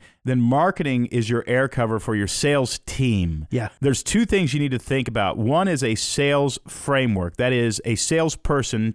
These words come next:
Speaker 1: takes people down a pipeline that ends in a sale. So you need a sales framework. You also need an administrative structure. You've gotta, uh, streamline the efficiency of that sales system. That's a whole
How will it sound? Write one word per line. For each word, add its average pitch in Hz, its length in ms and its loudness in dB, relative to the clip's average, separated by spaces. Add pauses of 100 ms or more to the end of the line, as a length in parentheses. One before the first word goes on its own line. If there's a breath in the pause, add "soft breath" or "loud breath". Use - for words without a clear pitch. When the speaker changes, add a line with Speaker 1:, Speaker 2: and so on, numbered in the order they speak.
Speaker 1:
takes 127 280 -2
people 123 320 -2
down 110 340 -2
a 127 80 0
pipeline 101 760 -2 (400 soft breath)
that 113 220 -2
ends 117 280 0
in 107 120 0
a 107 140 0
sale. 90 540 -2 (420)
So 120 120 -2
you 117 140 4
need 143 200 4
a 131 120 2
sales 147 520 0
framework. 127 920 -2
You 151 120 2
also 254 300 2
need 160 500 2
an 139 180 0
administrative 143 680 2
structure. - 680 -2 (140)
You've 127 220 -4
gotta, 143 220 2 (140)
uh, 104 120 -2
streamline 170 580 0
the 123 80 2
efficiency 120 640 0
of 104 80 0
that 104 220 -2
sales 107 340 0
system. 101 340 -2
That's 113 220 -2
a 101 60 -2
whole 101 340 0